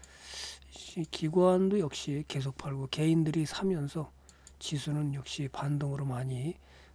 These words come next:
그, 어, 손, 뭐죠? 하락을 많이 그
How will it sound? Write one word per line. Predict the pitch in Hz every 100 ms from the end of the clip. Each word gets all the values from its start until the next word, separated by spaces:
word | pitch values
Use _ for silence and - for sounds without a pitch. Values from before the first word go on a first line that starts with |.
| -
그, | - 147 127 117 113 113 117 131 - - _ - - - _ - - - - - - - - - - - - - - -
어, | 147 139 131 - - - - - _ -
손, | - 185 170 - - - - -
뭐죠? | - - 185 - - - - -
하락을 | - 175 180 185
많이 | 147 143 143 147 139
그 | - 147 135 120